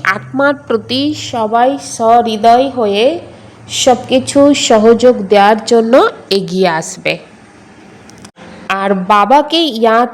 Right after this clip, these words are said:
করবে, তো বিকর্ম বিনাশ হতে থাকবে। তো বাচ্চারা কি বলে, "বাবা, আমি তো ভুলে যাই।"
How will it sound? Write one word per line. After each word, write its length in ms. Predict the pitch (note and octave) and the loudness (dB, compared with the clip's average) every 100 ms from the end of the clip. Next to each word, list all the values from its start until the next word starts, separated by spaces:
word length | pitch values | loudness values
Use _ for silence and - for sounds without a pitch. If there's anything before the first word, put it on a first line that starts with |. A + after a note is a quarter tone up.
| - | -2
করবে, 640 | G#3+ F#3 F3+ G3 A3+ D#4+ - - - - - | -2 -2 0 2 4 2 -2 -20 -20 -20 0
তো 120 | A3 | 0
বিকর্ম 880 | G3 G3 A3 A3 A#3 A3+ A#3 D4 A#4+ - - | 2 0 -2 2 0 2 0 0 -2 -8 -14
বিনাশ 720 | G#3 F#3+ A3+ A#3+ B3 B3 B3 | -8 -2 2 2 2 0 -2
হতে 240 | A#3 F#3 F#3 | -6 -2 -4
থাকবে। 600 | F#3+ F3 E3 E3+ F3 F3 - - - - - _ _ _ _ _ - - _ - | -2 -4 -4 -6 -6 -6 -14 -20 -20 -20 -20 _ _ _ _ _ -20 -20 _ 0
তো 120 | G3+ | 2
বাচ্চারা 580 | F#3+ A3 A3 - D4+ D4+ | 2 -2 0 2 4 4
কি 260 | D4+ C#4+ | 2 -2
বলে, 340 | C4 B3 B3+ C#4 | 2 0 2 0
"বাবা, 420 | A#3 G#3+ G3+ B3+ | 2 0 0 -2
আমি 340 | E4+ C#4 A3 | -2 -4 -6
তো 180 | A3 A#3+ | -2 -4
ভুলে 400 | G3+ A#3 B3+ C#4+ | -2 0 2 2
যাই।" 400 | A#3+ A#3+ A#3 A#3 | 2 -2 -2 -6